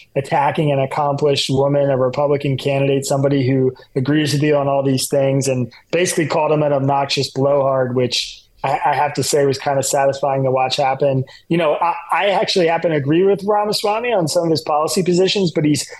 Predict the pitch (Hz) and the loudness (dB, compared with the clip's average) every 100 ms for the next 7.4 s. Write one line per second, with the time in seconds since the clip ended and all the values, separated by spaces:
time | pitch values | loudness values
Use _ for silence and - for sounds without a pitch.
0 | _ - - 185 180 185 165 175 165 151 | _ -6 -2 2 2 0 0 2 2 2
1 | 165 165 151 151 139 131 139 156 170 147 | 2 2 2 0 0 0 0 0 0 0
2 | 131 139 143 143 135 131 135 - 127 - | 2 2 2 0 0 0 -2 -4 -4 -2
3 | 139 151 175 - - - _ - 156 147 | 0 2 0 -2 -8 -20 _ -6 -2 0
4 | 139 143 - 170 165 151 147 135 156 175 | 2 2 0 0 2 2 0 0 0 0
5 | 175 143 139 131 - 156 143 156 151 143 | 0 2 2 0 0 0 2 2 0 0
6 | 139 - 185 165 147 139 - 151 160 139 | -2 0 0 0 0 -2 -2 -2 0 0
7 | 135 - - | -2 -4 -8